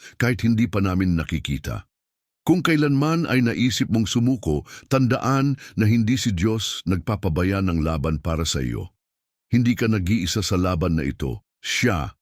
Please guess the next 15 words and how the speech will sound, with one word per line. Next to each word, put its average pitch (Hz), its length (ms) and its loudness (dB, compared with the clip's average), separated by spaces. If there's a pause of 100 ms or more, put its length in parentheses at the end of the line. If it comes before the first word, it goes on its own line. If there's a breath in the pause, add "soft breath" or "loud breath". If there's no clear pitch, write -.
(380)
ay 127 80 2
kasama 113 560 0
mo, 101 320 0
patnubayan 87 800 -2
ka, 80 480 -4 (320)
suportahan 98 800 0
ka, 90 320 -4
ihahanda 117 720 0
ka 107 160 -4
para 113 240 -4
sa 104 160 -4
isang 104 240 -2
mas 101 240 -2
dakilang 104 480 0
bagay. 73 560 -4